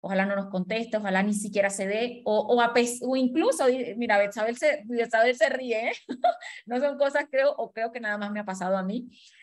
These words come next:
Creo que nada más me pasó a mí, eso no le pasó a ustedes, yo sé que no.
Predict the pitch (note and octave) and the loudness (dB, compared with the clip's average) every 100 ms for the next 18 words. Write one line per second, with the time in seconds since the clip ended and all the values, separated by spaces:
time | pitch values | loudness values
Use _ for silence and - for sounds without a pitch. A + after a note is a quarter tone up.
0 | _ _ _ A#3+ A3+ G#3+ G3 F3+ A3 B3+ | _ _ _ 4 4 4 2 4 6 6
1 | G3+ G#3+ A#3 - E3+ F#3+ G3 A#3 A#3+ G#3 | 4 2 0 -2 -4 -2 0 0 0 0
2 | G#3+ G#3 F#3+ F#3+ F#3+ A#3 G#3 G3 G3+ G3 | -2 -2 -4 -6 -2 0 0 -2 -6 -4
3 | F#3+ G#3 G3 - | 0 0 -2 -10